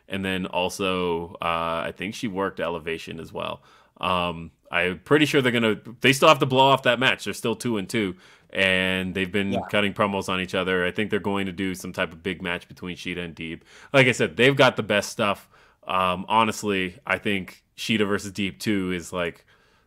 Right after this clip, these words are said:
Speaker 1: up there as one of my all-time favorite women's matches. Um, and it's also one of the
Speaker 2: Agreed.
Speaker 1: highest rated women's matches on Cage Match of twenty twenty-one,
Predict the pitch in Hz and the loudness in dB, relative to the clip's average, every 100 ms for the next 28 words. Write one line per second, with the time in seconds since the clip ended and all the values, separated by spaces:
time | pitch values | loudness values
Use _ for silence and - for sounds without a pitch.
0 | _ 107 101 - 98 95 90 - _ - | _ -2 -2 0 0 2 0 -8 _ -6
1 | 95 98 95 90 90 90 98 87 98 87 | -4 -2 -2 0 2 2 0 -4 -2 -2
2 | 87 85 80 95 87 80 - _ _ - | -4 -8 -4 -2 -2 -4 -16 _ _ -12
3 | - 90 82 80 80 80 - _ - 135 | -4 -2 -2 -4 -8 -14 -20 _ 0 6
4 | 226 208 135 123 120 123 110 104 101 107 | 8 6 4 2 2 2 4 4 2 2
5 | 98 95 98 87 92 92 87 85 92 80 | 2 0 -4 -2 -4 -4 -10 -6 -8 -6
6 | 85 85 90 90 87 90 82 85 | -6 -8 -8 -8 -8 -8 -6 -8